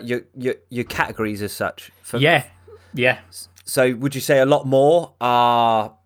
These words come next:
Speaker 1: are at the hundred to hundred and ten kilos? And then you've got your, your super, super heavyweights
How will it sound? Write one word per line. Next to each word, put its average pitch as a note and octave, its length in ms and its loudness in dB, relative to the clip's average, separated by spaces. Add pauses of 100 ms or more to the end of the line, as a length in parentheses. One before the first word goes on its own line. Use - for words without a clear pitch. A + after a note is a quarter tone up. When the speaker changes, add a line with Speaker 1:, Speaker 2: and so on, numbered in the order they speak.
Speaker 1:
are C3 240 2
at C3 120 0
the A#2 60 0
hundred C3 600 0 (320)
to A2+ 120 -10
hundred A#2 260 -6
and A2 100 -4
ten A#2+ 200 -2
kilos? C3 680 0 (180)
And A#2+ 140 -2
then B2 140 0
you've B2 140 -4
got C3+ 160 0
your, B2+ 140 0
your A#2+ 200 -2
super, A#2 880 2
super B2 380 -6
heavyweights A#2 840 -2